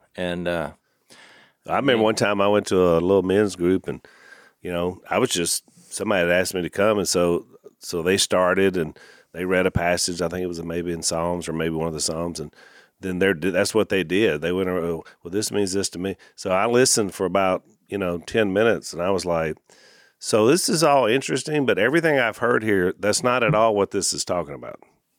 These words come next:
Speaker 2: Just, just so you know." And then I just went into teaching what this passage was, and 'cause it was a prophetic text. And, and it was really interesting because all of a sudden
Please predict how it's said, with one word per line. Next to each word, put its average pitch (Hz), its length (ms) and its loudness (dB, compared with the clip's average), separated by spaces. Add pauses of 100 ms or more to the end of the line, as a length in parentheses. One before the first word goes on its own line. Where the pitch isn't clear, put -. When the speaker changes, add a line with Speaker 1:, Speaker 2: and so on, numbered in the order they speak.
(100)
Speaker 2:
Just, - 260 -8 (160)
just - 220 -8
so 107 140 4
you 78 160 2
know." 82 280 0 (300)
And 101 120 0
then 104 140 4
I 104 140 2
just 131 240 0
went 107 220 2
into 101 380 0
teaching 98 600 -2
what 101 220 0
this 98 160 -2
passage 120 500 -2
was, 82 400 0
and 82 340 -8
'cause 98 200 -6
it - 20 -4
was 87 140 -2
a - 20 -16
prophetic - 540 -2
text. - 360 -4 (460)
And, 98 240 -2
and 110 140 0
it 113 40 4
was 107 120 2
really 143 260 4
interesting 143 300 2
because 104 180 0
all 113 160 4
of 131 60 2
a - 60 2
sudden 135 440 2